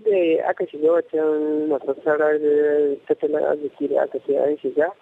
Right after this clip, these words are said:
a, akwai abubuwa da yawa da dama da ya kamata a yi, shi ne a kashe kuɗi da yawa saboda mutane a samu aikin yi, a samu ci gaban tattalin arziki. To, amma wannan bai samu ba saboda,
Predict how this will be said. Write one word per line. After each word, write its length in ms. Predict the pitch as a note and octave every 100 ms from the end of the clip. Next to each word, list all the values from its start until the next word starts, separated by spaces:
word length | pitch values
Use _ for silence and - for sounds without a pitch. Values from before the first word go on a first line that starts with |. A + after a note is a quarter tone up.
| _ -
a, 400 | A#2+ A#2+ A2+ -
akwai 240 | A#2 D#3 D#3
abubuwa 480 | D3 C#3+ D3+ D3+ C#3
da 80 | A#2+
yawa 320 | C3 C#3+ C#3+
da 100 | B2 A#2
dama 320 | C3 C3 C3+
da 140 | C3 B2
ya 40 |
kamata 440 | - B2+ B2+ - B2
a 80 |
yi, 80 | A2 A#2+
shi 120 | C#3+ C#3
ne 80 | A2+
a 40 | G#2+
kashe 240 | - B2+ A#2
kuɗi 400 | - - B2 B2+
da 80 | A2+ A#2
yawa 320 | B2+ B2+ A#2+ B2+
saboda 260 | A#2+ A#2+ A#2
mutane 400 | A#2+ B2+ A#2 A#2+ -
a 160 | A#2 A2+ -
samu 240 | A2 - -
aikin 480 | B2 A#2+ B2 B2 B2+
yi, 80 | G#2+
a 60 | G2
samu 380 | A2 A2+ B2 B2 - _ _
ci 140 | C#3
gaban 300 | B2 A2+ B2 A#2+
tattalin 480 | A#2+ B2+ B2 B2
arziki. 560 | B2 A#2+ B2 G#2+ A2 G#2 _ -
To, 80 | A2
amma 240 | A2 A2 C3+
wannan 460 | C#3 D3 C#3+ C3 C3
bai 100 | A#2+ - A2+
samu 240 | G#2+ B2
ba 220 | B2 B2 A#2+
saboda, 640 | B2+ B2 A#2+ G#2+ G#2 G#2+